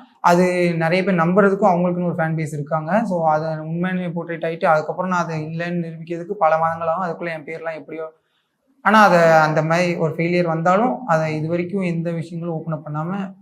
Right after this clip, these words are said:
இதை அவங்க மனசாட்சிக்கு உண்மையெல்லாம் நடக்கிறது பெரிய விஷயம். ஃபெயிலியர்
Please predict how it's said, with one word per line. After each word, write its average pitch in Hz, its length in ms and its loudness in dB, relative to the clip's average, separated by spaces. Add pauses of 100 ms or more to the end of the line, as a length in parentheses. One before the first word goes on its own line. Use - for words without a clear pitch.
இதை 151 240 -6
அவங்க 151 680 -4 (300)
மனசாட்சிக்கு 165 520 -2
உண்மையெல்லாம் 156 800 -8 (160)
நடக்கிறது 147 500 -8
பெரிய 156 220 -10
விஷயம். 185 420 -12 (560)
ஃபெயிலியர் 226 460 4